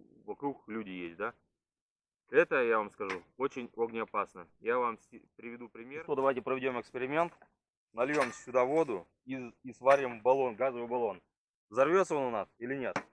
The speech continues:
Потому что, я же говорю, потому что многие пытаются нагреть баллон в горячей воде, чтоб он дольше работал там, лучше работал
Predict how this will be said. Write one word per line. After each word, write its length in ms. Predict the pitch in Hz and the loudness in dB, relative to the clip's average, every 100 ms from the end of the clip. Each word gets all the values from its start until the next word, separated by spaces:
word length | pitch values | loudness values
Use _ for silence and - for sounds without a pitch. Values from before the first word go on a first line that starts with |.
| _ _ _ _ _ | _ _ _ _ _
Потому 320 | 127 160 170 | -6 -4 -4
что, 100 | 143 | -2
я 120 | 131 | -2
же 60 | 135 | 0
говорю, 240 | 143 143 | -2 -2
потому 280 | 117 123 135 | -2 -4 -4
что 120 | - | -6
многие 520 | 120 156 165 131 110 98 | -2 2 2 0 -6 -6
пытаются 460 | - 131 127 120 | -2 2 2 2
нагреть 360 | 117 123 175 175 _ - | -6 0 -2 -2 _ -4
баллон 340 | 120 147 165 - - - | -2 0 -4 -8 -18 -10
в 20 | |
горячей 380 | 113 131 143 123 | -2 -2 -2 -4
воде, 340 | 117 123 110 90 - _ _ _ | -6 -4 -6 -8 -12 _ _ _
чтоб 180 | 135 139 | -12 -8
он 140 | 120 | -4
дольше 300 | 123 147 131 | 0 0 0
работал 400 | 120 135 175 151 | 0 2 2 2
там, 200 | 143 127 | 0 -2
лучше 300 | 117 175 - | -2 -6 -4
работал 460 | 139 139 139 123 | -2 -2 -2 -4